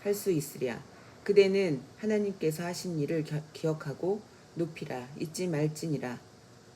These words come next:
인생이 그의 일을 찬송하였느니라. 그의 일을 모든 사람이 울어보나니, 우러러보나니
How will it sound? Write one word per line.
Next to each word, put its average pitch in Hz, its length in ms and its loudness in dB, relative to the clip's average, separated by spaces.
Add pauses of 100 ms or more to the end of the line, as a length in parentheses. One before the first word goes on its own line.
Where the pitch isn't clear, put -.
(220)
인생이 190 520 2
그의 165 360 2
일을 147 340 2 (240)
찬송하였느니라. 165 1000 -2 (340)
그의 185 340 4
일을 160 220 2
모든 156 400 2
사람이 160 460 0
울어보나니, 139 1200 -2 (520)
우러러보나니 151 1000 0